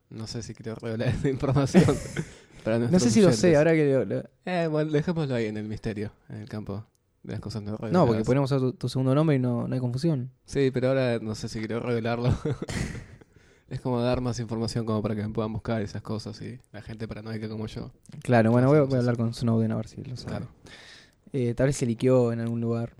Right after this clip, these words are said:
Speaker 1: Cuando apaguemos el micrófono te lo cuento. <laughs>
Speaker 2: Dale. En el episodio pasado estuvimos, eh, celebrando y hablando un poquito del Día del Programador.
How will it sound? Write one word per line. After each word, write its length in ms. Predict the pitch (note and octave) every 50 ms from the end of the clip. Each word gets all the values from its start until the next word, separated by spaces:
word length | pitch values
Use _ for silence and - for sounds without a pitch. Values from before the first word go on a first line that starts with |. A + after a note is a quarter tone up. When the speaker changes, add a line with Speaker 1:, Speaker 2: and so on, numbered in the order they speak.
| - _ _ _ -
Speaker 1:
Cuando 200 | B2+ A#2+ A#2+ B2
apaguemos 300 | A#2+ C#3+ D3+ D3 C3+ A2+ A#2+
el 80 | A2+
micrófono 400 | G#2+ G#2+ A2 A2 G2+ A2 G#2+ G2
te 80 | G2+ -
lo 80 | G2 G2+
cuento. 260 | G#2 G2 G#2+ - - - -
<laughs> 120 | - - -
Speaker 2:
Dale. 240 | D3 C3 C3 C3 A#2+ - - - - - - _ - _ _ _ _ _ _ _ _ _ _ _ _ _ _ - - - - - C3+ - _ _ -
En 100 | G3 G3
el 60 | G#3
episodio 240 | G#3 A3+ A3+ C#4+ B3+
pasado 180 | A3+ G#3+ B3 A#3
estuvimos, 460 | A#3 A3+ A3 G#3+ G3+ F#3 F3 - -
eh, 420 | D3 C3+ B2 A#2+ - - - - - - - -
celebrando 720 | C3 - - C3 B2 B2 B2+ C#3+ C#3+ C#3+ C3+ C3+ B2 B2 A#2+
y 60 | A#2+
hablando 280 | A#2+ B2 B2+ C3 C3+ C3
un 80 | B2+
poquito 360 | A#2+ B2 B2+ C3 C3 C3 B2+ A#2+
del 260 | A#2 A#2 A2+ A2+ A2+
Día 160 | A#2 B2+ B2 A#2+
del 200 | A#2 A#2 A2+ A2+
Programador. 640 | - B2 A#2 A#2 A#2+ B2+ C#3+ E3 F#3 G3 G3+ G#3+ A3+